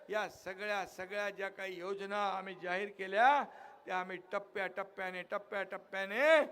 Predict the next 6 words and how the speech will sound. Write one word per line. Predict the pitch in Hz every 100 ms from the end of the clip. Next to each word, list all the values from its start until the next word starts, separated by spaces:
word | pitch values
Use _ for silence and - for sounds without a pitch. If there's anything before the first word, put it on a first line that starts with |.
| - - - -
पूर्ण | - 226 214 202
केल्याशिवाय | 190 202 196 185 180 190 180
राहणार | 165 160 180 180 175 160
नाही. | 156 147 139 - - - _ _ _ _
आमचं | 175 190 196
सरकार | 196 185 185 196 220 269 277